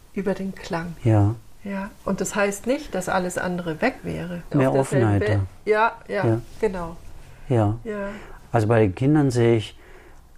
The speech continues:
Speaker 2: äh, die, die so schüchtern sind oder ängstlich, dass die Ängste einfach nicht mehr im Vordergrund stehen.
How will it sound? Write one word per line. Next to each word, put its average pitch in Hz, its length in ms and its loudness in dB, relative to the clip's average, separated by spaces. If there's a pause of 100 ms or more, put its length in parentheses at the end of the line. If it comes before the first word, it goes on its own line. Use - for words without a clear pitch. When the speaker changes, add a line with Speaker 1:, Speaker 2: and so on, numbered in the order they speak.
(160)
Speaker 2:
äh, 107 220 4
die, 104 440 0 (300)
die 107 100 4
so 98 120 4
schüchtern 156 480 2
sind 143 320 0
oder 107 220 0
ängstlich, 135 680 -2
dass - 260 -4 (280)
die 135 80 2
Ängste 117 460 2
einfach 110 460 -2 (880)
nicht 107 180 2
mehr 123 100 6
im 117 100 2
Vordergrund 104 540 2
stehen. 120 360 -2